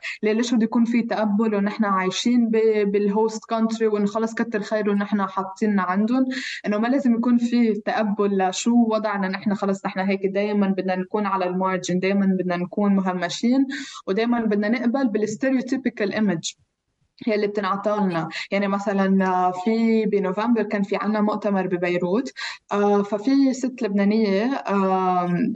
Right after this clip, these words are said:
آه، المهم إنه عرفت إنه أنا فلسطينية من، من لهجتي شوي، وبلس إنه أنا بعرف، آه، زوجها هو عرف علي إنه كفلسطينية. فقامت، آه، قالت لي شي يعني بعده لهلأ بعالق براسي إنه،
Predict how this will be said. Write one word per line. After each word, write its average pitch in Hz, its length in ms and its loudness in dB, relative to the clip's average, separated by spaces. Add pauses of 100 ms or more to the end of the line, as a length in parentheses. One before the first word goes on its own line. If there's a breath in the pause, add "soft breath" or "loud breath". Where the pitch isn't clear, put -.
آه، 180 300 0
المهم 254 300 2
إنه 233 240 2
عرفت 233 360 -2
إنه 226 100 0
أنا 233 100 0
فلسطينية 214 580 0
من، 180 360 2
من 180 120 0
لهجتي 240 380 0
شوي، 277 280 -2
وبلس 269 360 -4
إنه 233 140 0
أنا 240 120 0
بعرف، 214 480 -2
آه، 185 360 0
زوجها 214 380 0
هو 214 160 2
عرف 190 300 -2
علي 185 260 0
إنه 175 140 0
كفلسطينية. 190 920 0 (420 loud breath)
فقامت، 226 1040 0
آه، 220 140 2
قالت 220 440 0
لي 254 60 4
شي 254 260 0
يعني 208 260 0
بعده 214 240 0
لهلأ 202 380 0
بعالق 196 420 -2
براسي 190 560 -2
إنه، 185 560 2